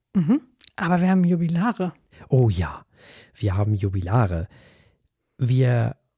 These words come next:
Speaker 2: gratulieren Radio Tux und somit natürlich auch Ingo Ebel, den wir persönlich kennen und schätzen und mögen und sehr gern haben. Ohne den diese Sendung, also ohne den würdet ihr diese Sendung gar nicht hören jetzt.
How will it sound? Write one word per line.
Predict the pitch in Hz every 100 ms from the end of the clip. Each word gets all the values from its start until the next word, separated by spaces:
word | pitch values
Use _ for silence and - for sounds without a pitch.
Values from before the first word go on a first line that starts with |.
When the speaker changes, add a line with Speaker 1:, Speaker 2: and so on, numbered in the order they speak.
| _ 139
Speaker 2:
gratulieren | 123 110 123 156 165 151 143 113 104 87 98 _ _ _ -
Radio | 110 107 110 127 127 120
Tux | 117 - 110 - - - - _ _ _ _ _ _ _ _ -
und | 139 117
somit | 135 147
natürlich | 131 - 131 120
auch | 117
Ingo | 131 117
Ebel, | 120 123
den | 113 110
wir | 107
persönlich | 117 107 123 104 -
kennen | 113 123 165
und | - 120
schätzen | - 117 - 123 165 - _ _ -
und | 135 165
mögen | 139 135 120 165 - _ _ _ _ _ _ _
und | 139 120
sehr | 143
gern | 143 147 139 107
haben. | 98 107 180 _ _ _ _ _ _ _ _ _ _
Ohne | 139 139
den | 135 139
diese | 135 131
Sendung, | 135 151 156 156
also | 139 131
ohne | 147 139
den | 147 131
würdet | 143 135
ihr | 185 196
diese | 160 151
Sendung | 143 147
gar | 135 135
nicht | 139
hören | 143 101
jetzt. | 101 - -